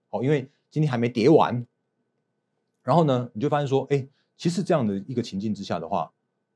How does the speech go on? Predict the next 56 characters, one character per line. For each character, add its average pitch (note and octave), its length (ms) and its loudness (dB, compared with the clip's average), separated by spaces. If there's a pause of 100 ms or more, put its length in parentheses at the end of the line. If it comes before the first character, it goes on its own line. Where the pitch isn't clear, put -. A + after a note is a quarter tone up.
哦， G2 220 -6
你 G#2+ 100 -6
要 E3+ 100 2
真 E3 160 0
的 D3 40 0
要 C#3 60 -2
好 A#2 200 2
好 A#2+ 120 2
考 E2+ 280 -6
虑 A#2 180 0
你 E2+ 140 -8
的 - 120 -12
一 F#2+ 80 -4
些， G#2 400 -2 (460)
呃， E2+ 400 -8
资-， D#3 200 -2 (180)
资 F3 200 0
金 D#3+ 280 0
资 E3 180 -4
产 G2+ 180 -8
的 E2+ 80 -10
配 A2+ 240 -2
置， G2 300 -8 (160)
哦， G#2+ 180 -6
找 A2+ 160 0
到 F3+ 140 4
对 F#3 300 4
你 G2+ 120 -2
最 D3 220 2
合 A2 260 -2
适 E3 200 -2
的 G2+ 100 -2
商 A#2 180 -4
品 - 140 -12
去 G#2+ 140 -12
做 G2+ 140 -6
操 G2 220 -6
作。 G2+ 300 -2 (460)
就 G3+ 80 -4
像 G3 160 4
我 A#2 40 2
说 C3+ 160 0
到 C3+ 160 4
的 F#2 120 -2
啊， F2+ 180 -6 (540)
你 F3+ 100 0
想 D3 140 4
要 E3+ 160 6
把， F#2+ 520 0 (360)
呃， G2+ 320 -4 (320)
高 F#3 160 4
股 B2+ 160 0
息 A#2 220 -4
E - 20 -2
T A#2 220 0
F G2+ 260 -8